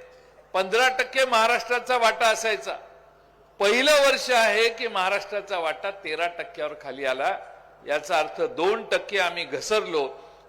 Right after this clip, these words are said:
दोन टक्क्यामध्ये काही लाख कोटी रुपयाचं उत्पन्न असतं, हे मित्रांनो तुम्ही विसरू नका. आमच्या पोरांच्या हाताला काम नाही,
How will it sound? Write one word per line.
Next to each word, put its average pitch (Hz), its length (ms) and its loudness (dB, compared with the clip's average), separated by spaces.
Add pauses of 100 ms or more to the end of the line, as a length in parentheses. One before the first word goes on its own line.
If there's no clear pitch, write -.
दोन 185 400 -6
टक्क्यामध्ये 165 680 -4
काही 143 480 -8
लाख 143 140 2
कोटी 151 380 -12
रुपयाचं 139 440 -10
उत्पन्न 127 440 -12
असतं, 117 400 -12 (360)
हे 139 80 -12
मित्रांनो 127 500 -10
तुम्ही 117 300 -18
विसरू 104 300 -20
नका. 95 260 -20 (1900)
आमच्या 233 360 2
पोरांच्या 262 520 2
हाताला 277 400 2
काम 202 360 0
नाही, 131 180 -4